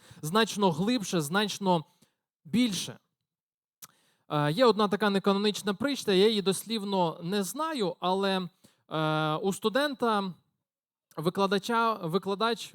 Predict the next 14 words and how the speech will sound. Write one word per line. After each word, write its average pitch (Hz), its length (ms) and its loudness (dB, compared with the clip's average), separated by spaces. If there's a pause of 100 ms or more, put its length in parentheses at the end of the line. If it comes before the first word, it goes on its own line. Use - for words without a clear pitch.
поставив 208 380 0
перед 190 260 0
таким 196 340 -2
вибором. 156 520 0 (460)
Здається, 220 460 0
там 208 200 2
було 190 220 4
або 170 220 4
велика 214 340 4
сума 214 320 0
грошей, 302 540 -4 (180)
або 175 280 2
золото, 233 600 -2 (500)
а 180 500 4